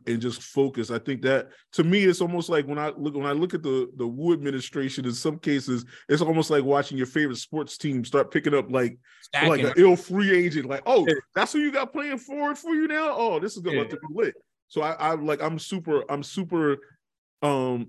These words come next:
Speaker 1: inspired and hopeful with her coming on board in, in that role. And I think that good things are gonna happen for the city. But I was gonna say, for you, you've traveled all around. Like, what do you
Speaker 2: Yeah.
Speaker 1: think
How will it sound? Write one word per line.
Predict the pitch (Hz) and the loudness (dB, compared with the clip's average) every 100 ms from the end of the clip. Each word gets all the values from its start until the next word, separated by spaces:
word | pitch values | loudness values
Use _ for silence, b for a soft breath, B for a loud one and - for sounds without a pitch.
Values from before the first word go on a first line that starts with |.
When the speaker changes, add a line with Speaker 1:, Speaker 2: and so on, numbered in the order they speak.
| - | -6
Speaker 1:
inspired | 117 - 151 147 147 143 120 | -8 -2 2 4 6 6 4
and | 120 113 | 0 -2
hopeful | - 151 - - 127 113 107 _ _ - | 0 0 -2 -4 -2 -2 -8 _ _ -4
with | 123 | -2
her | 127 131 | 0 0
coming | 120 131 120 | 0 -6 -6
on | 117 110 | -6 -6
board | 110 117 117 | -2 -2 0
in, | 110 107 113 | -2 -6 -6
in | 113 | -4
that | 113 | -2
role. | 104 113 113 104 101 | -2 -2 0 -2 -6
And | 104 | -4
I | 117 | -4
think | 113 127 | -2 -2
that | 120 113 101 b b 117 | 0 0 -2 b b 0
good | 139 139 | 0 2
things | 135 120 | -2 -2
are | |
gonna | 117 117 | -2 -2
happen | 117 113 110 | 0 -2 -6
for | - | -8
the | 107 | -8
city. | 104 131 | -4 -2
But | 117 117 - B B | 2 2 0 B B
I | 143 | 0
was | 156 | 2
gonna | 160 | 2
say, | 160 147 | 0 -2
for | 139 | -2
you, | 131 175 240 165 151 _ _ _ - | -4 -2 0 -2 -6 _ _ _ -4
you've | 151 208 | 0 0
traveled | - 196 180 160 | 2 2 2 2
all | 151 143 135 | 2 4 2
around. | 151 214 180 160 | 2 0 0 -2
Like, | 156 135 | -2 -2
what | 123 180 | -2 -2
do | 180 | 0
you | 196 | 0
Speaker 2:
Yeah. | 226 - | 0 0
Speaker 1:
think | 165 135 | -2 -2